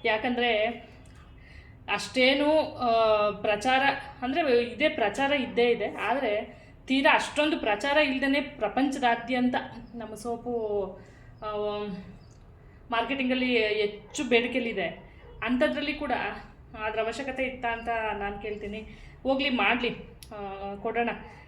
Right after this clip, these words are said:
ಇನ್ನೂ ಸ್ವಲ್ಪ ಅಟ್ರಾಕ್ಟಿವ್ ಆಗಿ ಏನೋ ಒಂದು ಮಾರ್ಕೆಟಿಂಗ್ ಮಾಡಬೇಕು ಅನ್ನೋ ಒಂದು ಇಂಟೆನ್ಷನ್ ಇತ್ತು ಅಂದಿದ್ರೆ, ನಮ್ಮ ಕರ್ನಾಟಕದಲ್ಲೇ ನಮ್ಮ ಕನ್ನಡದ ಹೆಣ್ಮಕ್ಳು ಹೀರೋಯಿನ್ಸ್ ಎಷ್ಟು ಜನ ಇದ್ದಾರೆ, ಎಷ್ಟು ಒಳ್ಳೊಳ್ಳೆ ಟ್ಯಾಲೆಂಟ್ಸ್ ಇದ್ದಾರೆ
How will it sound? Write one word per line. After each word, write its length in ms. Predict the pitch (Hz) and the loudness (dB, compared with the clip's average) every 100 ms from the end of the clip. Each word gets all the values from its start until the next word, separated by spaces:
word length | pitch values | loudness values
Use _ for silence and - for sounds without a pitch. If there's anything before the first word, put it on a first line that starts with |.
| - | -14
ಇನ್ನೂ 340 | 233 233 262 262 | -6 0 2 2
ಸ್ವಲ್ಪ 180 | 262 240 | 2 0
ಅಟ್ರಾಕ್ಟಿವ್ 420 | 220 226 226 247 | 2 0 0 -2
ಆಗಿ 220 | 240 240 | 0 0
ಏನೋ 420 | 240 240 220 226 | 0 2 2 0
ಒಂದು 440 | 226 220 214 208 202 | 0 0 0 0 -2
ಮಾರ್ಕೆಟಿಂಗ್ 400 | 196 233 233 214 | -4 -6 -6 -4
ಮಾಡಬೇಕು 440 | 196 214 220 226 | -2 -2 -2 -4
ಅನ್ನೋ 180 | 220 220 | -4 -4
ಒಂದು 220 | 214 214 | -4 -4
ಇಂಟೆನ್ಷನ್ 480 | 208 208 220 233 214 | -6 -6 -6 -6 -8
ಇತ್ತು 220 | 202 214 | -10 -10
ಅಂದಿದ್ರೆ, 680 | 208 202 185 202 - - - - - - | -6 -6 -6 -10 -12 -20 -20 -20 -20 -2
ನಮ್ಮ 320 | 240 247 294 | 2 4 4
ಕರ್ನಾಟಕದಲ್ಲೇ 720 | 262 247 269 302 262 262 247 | 2 4 4 4 2 4 4
ನಮ್ಮ 260 | 254 240 254 | 4 2 2
ಕನ್ನಡದ 280 | 233 233 240 | 0 0 2
ಹೆಣ್ಮಕ್ಳು 600 | 240 240 240 240 220 220 220 - - 233 | 2 2 0 -2 0 -2 -4 -16 -8 -6
ಹೀರೋಯಿನ್ಸ್ 380 | 226 247 254 254 | -2 0 -2 -4
ಎಷ್ಟು 360 | 214 214 214 262 | -2 -2 -2 -2
ಜನ 180 | 233 | 0
ಇದ್ದಾರೆ, 300 | 226 214 202 | 0 0 -4
ಎಷ್ಟು 380 | 202 208 202 277 | -4 -6 -8 -4
ಒಳ್ಳೊಳ್ಳೆ 540 | 254 226 240 240 233 226 | -4 0 -2 0 0 0
ಟ್ಯಾಲೆಂಟ್ಸ್ 440 | 220 196 220 220 | -2 -2 -4 -8
ಇದ್ದಾರೆ 240 | 208 202 | -8 -6